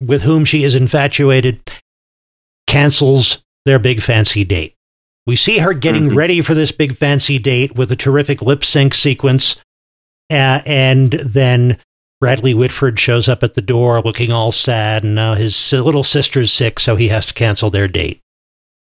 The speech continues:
Speaker 2: If you've never seen this movie, you might have seen a parody of the opening of this movie, because that opening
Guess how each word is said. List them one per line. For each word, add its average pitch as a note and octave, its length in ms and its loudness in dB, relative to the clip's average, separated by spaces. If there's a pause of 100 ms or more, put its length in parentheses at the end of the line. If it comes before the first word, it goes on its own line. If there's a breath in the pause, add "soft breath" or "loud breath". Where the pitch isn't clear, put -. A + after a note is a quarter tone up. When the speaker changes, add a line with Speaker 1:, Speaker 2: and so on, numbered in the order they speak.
(380)
Speaker 2:
If D#3 160 -2
you've F#3 180 0
never G#3+ 220 0
seen C3+ 300 0
this D3+ 160 -2
movie, E3+ 260 0
you C#3 240 0
might A#2 280 0
have A2+ 120 -2
seen A#2 200 -2
a F#2+ 60 -4
parody G2+ 420 -2
of F#2 120 -4
the G2 160 -2
opening F2 380 -2
of D2 100 -4
this C#2+ 180 -4
movie, - 420 -6
because G#2 240 -4
that - 280 -4
opening B2 580 -2